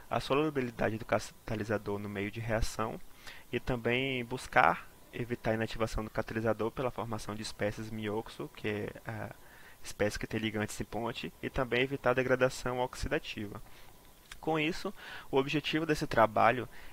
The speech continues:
é a imobilização da, de manganês porfirinas contendo grupos amino em sílica gel funcionalizada, para assim buscar a heterogenização desse catalisador. A porfirina utilizada é cloreto de aminofenil trifenil porfirinato manganês,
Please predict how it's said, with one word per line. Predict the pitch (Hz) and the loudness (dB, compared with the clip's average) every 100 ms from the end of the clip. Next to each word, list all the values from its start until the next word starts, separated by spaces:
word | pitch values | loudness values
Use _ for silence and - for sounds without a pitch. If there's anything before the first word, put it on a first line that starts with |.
| - | -2
é | 117 | 2
a | |
imobilização | 120 127 135 127 127 - 123 | 2 2 4 4 4 2 2
da, | 120 120 110 104 - - | 6 6 6 2 -2 -12
de | - 127 | -8 0
manganês | 131 139 123 117 | 2 4 4 2
porfirinas | 127 - 135 117 131 - | -2 0 2 4 0 0
contendo | 120 113 110 107 | 0 0 -2 -4
grupos | 107 107 113 | -6 -6 -2
amino | 113 113 123 147 156 - | 0 0 -4 -4 -8 -6
em | 135 | -4
sílica | - 147 151 151 | -2 -2 2 2
gel | 131 131 | 4 2
funcionalizada, | - - 135 131 151 113 104 104 - - - - | 0 -4 2 2 4 4 6 6 2 -8 -10 -2
para | 107 | -2
assim | - 110 110 | -2 -6 -6
buscar | 117 - 110 | -6 -2 0
a | 110 | 2
heterogenização | - 123 120 123 131 - 113 | 0 -2 -2 0 0 0 -2
desse | 113 - | -2 0
catalisador. | - - 127 147 131 101 - - - - - - | 0 0 0 0 0 -6 -8 -14 -14 -14 -14 0
A | 113 | 2
porfirina | - - 143 135 | 2 0 0 0
utilizada | 135 135 117 110 104 107 | -2 -4 2 6 6 6
é | |
cloreto | 110 123 110 117 - | 2 2 2 0 -2
de | 120 117 | -2 0
aminofenil | 110 117 127 - 117 107 | 0 -2 -4 -6 -4 -6
trifenil | - 113 - 113 107 104 | -6 -8 -6 -6 -6 -6
porfirinato | 113 - 107 104 101 - | -8 -8 -6 -4 -4 -4
manganês, | 104 107 107 104 127 185 | -6 -4 -4 -4 -4 -8